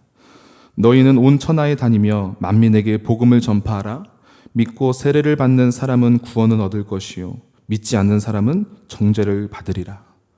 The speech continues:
예수님은 복음을 증거하시는데 아주 간단하게 말씀하십니다. 믿으면 구원받지만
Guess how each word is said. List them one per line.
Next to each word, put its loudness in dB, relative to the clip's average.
예수님은 -4
복음을 0
증거하시는데 -2
아주 -6
간단하게 0
말씀하십니다. -8
믿으면 2
구원받지만 -4